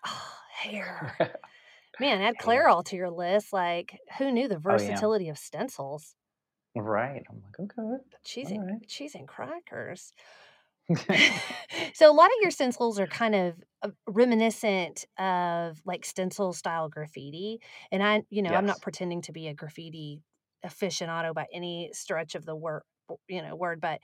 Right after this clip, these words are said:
Speaker 1: they always kinda, they don't remind me of Banksy, but I guess that's the most famous, like, stencil spray paint artist. So I was, like, curious if you'd ever, uh, pulled a Banksy and done any graffiti on any buildings or,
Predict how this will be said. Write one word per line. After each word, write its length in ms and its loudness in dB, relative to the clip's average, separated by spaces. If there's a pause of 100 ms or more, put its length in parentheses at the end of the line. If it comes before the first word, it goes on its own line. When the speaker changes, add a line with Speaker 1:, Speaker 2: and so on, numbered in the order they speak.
(600)
Speaker 1:
they 100 4
always 200 8
kinda, 340 2
they 120 2
don't 160 0
remind 420 -4
me 100 0
of 80 -6
Banksy, 400 -4
but 100 -2
I 60 -6
guess 180 -4
that's 200 -8
the 60 -8
most 200 -12
famous, 640 -8
like, 240 -12
stencil 800 -6 (1040)
spray 300 2
paint 180 2
artist. 240 -4
So 80 2
I 120 4
was, 140 -4
like, 200 0 (140)
curious 440 -6
if 140 -14
you'd 180 -2
ever, 360 -2
uh, 340 -4 (280)
pulled 200 -4
a 60 -6
Banksy 480 -10
and 100 -8
done 180 0
any 160 -4
graffiti 460 -6
on 120 -4
any 180 -8
buildings 640 -2
or, 480 2